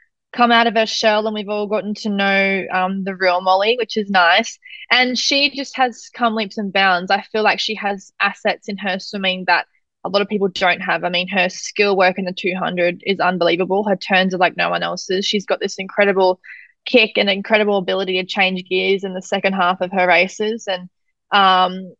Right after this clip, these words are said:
I mean, I'm glad I don't race her in the hundred as well, um, because she comes home like a steam train. So she's gonna definitely be there next year. And it's pretty cool that we get to kind of, um,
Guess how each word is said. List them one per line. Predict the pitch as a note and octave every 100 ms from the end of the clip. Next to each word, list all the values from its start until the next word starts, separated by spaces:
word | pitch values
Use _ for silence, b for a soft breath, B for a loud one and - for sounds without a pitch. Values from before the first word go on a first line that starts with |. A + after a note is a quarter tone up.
| _
I | G#3+
mean, | G#3 G3
I'm | G3 G3+
glad | G3+ G3
I |
don't | F#3+ F3
race | F#3 F#3 -
her | F#3+
in | F#3
the | F#3
hundred | F3+ F3+ E3+
as | E3+
well, | F#3 F#3+ F3 F3 -
um, | F#3 F3 E3+ G#3 _ _ _
because | G#3 - G3+
she | - - G3+
comes | A3 G3 G3
home | G3+
like | F#3+ F#3+
a | -
steam | G3+ F#3 F#3
train. | F#3+ E3+ F3
So | - G#3 G3 B B B B
she's | - D4 D4 -
gonna | D#4 C4+
definitely | C4+ C4+ C4 C4
be | A#3 B3
there | A3+ A3+ A3+ A3 A3 F3 -
next | A3 G#3+ - -
year. | G#3 G#3+ B3
And | A3+
it's | - G#3+ -
pretty | - C4 -
cool | B3 B3
that | A#3 F#3+
we | G#3+
get | G#3+
to | -
kind | G#3+ G#3+ G3+ G3+ G3+ _ _ _ -
of, |
um, | F#3 F3+ F3+ F3 -